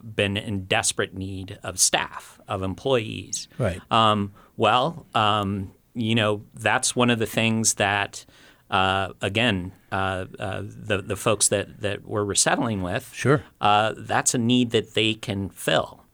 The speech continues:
Speaker 2: Right.
Speaker 1: Um, and they have filled in our community.
Speaker 2: Right.
Speaker 1: So that's actually an almost, uh, immediate, uh, direct, uh, you know, economic benefit.
Speaker 2: Right.
Speaker 1: You know,
Speaker 2: Right.
Speaker 1: three weeks after they're here,
Speaker 2: Right.
Speaker 1: maybe they begin to work,
Speaker 2: Sure.
Speaker 1: uh, and are fulfilling,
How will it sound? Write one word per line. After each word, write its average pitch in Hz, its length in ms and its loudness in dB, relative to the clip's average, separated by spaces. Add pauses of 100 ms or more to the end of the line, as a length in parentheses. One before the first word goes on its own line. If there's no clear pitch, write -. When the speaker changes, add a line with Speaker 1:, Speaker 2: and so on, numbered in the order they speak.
(140)
Speaker 2:
Right. 107 240 2
Speaker 1:
Um, 101 260 4
and 117 160 2
they 110 100 4
have 143 320 0
filled 87 320 -2
in 87 100 -4
our 87 100 -6
community. 95 560 -10 (140)
Speaker 2:
Right. 95 200 0
Speaker 1:
So 127 120 4
that's 180 280 2 (100)
actually 120 640 -2
an 104 100 -2
almost, 113 480 -2 (260)
uh, - 240 -6
immediate, 123 640 -2 (320)
uh, 98 200 -2 (120)
direct, 107 600 -2 (520)
uh, 95 460 0 (100)
you 127 140 -4
know, 98 220 -4
economic 104 680 -2
benefit. 101 460 -4
Speaker 2:
Right. 95 340 0
Speaker 1:
You 107 80 -6
know, 90 260 -8
Speaker 2:
Right. 92 260 0
Speaker 1:
three 151 220 2
weeks 139 240 2
after 113 300 2
they're 101 200 0
here, 139 480 4
Speaker 2:
Right. 104 260 4 (180)
Speaker 1:
maybe 92 220 -8
they 110 140 0
begin 123 300 2
to 139 80 0
work, 147 440 0
Speaker 2:
Sure. - 240 2
Speaker 1:
uh, 98 140 0
and 107 200 -2
are 101 100 2
fulfilling, 110 760 0